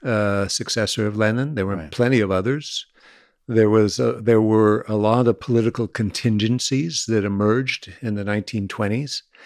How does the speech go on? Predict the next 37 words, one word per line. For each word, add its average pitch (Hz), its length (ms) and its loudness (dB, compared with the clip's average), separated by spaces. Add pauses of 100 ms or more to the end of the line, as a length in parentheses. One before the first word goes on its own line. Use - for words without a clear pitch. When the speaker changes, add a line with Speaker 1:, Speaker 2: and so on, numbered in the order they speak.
(680)
Speaker 1:
that 107 500 2 (340)
made 117 300 4
it - 160 -2
possible 117 680 0
for - 180 -4
Stalin 120 440 -2
to 113 100 -8
seize 120 340 -2
power. 120 480 -4 (460)
I 151 140 0
don't 139 420 2
think - 380 0
of 127 120 2
him 143 420 0
as 107 320 -2
a, 104 180 -6 (800)
uh, 120 160 -6
you 123 120 0
know, 110 140 0
if 110 180 -2
you 127 100 2
would 120 120 4
just 120 320 2
know 123 240 6
him 104 280 0
in 98 80 -4
nineteen 104 420 -6
twenty-five, 101 840 -10 (420)
I 120 80 0
don't 113 180 2
think 113 160 -2
anybody 104 520 4
would 92 240 -8
say, 95 340 -6
much 107 320 -6
less 98 200 -2
himself, 98 580 -6